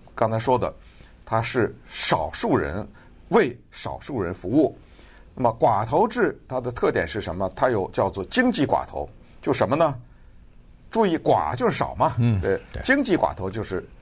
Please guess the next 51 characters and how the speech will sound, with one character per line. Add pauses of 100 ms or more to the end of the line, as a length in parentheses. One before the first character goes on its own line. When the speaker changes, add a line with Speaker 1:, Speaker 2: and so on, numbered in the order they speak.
(320)
Speaker 1:
少
数
的
有
钱
人 (880)
控
制
了 (260)
国
家， (440)
但
是
他
们
的
目
的
是
为
自
己
服
务。 (840)
第
二
个
叫
军
事
寡
头， (320)
那
就
是 (120)
通
过 (520)
政
变
呐，
通
过
什
么
的
方
式， (220)
我
就
拿
了，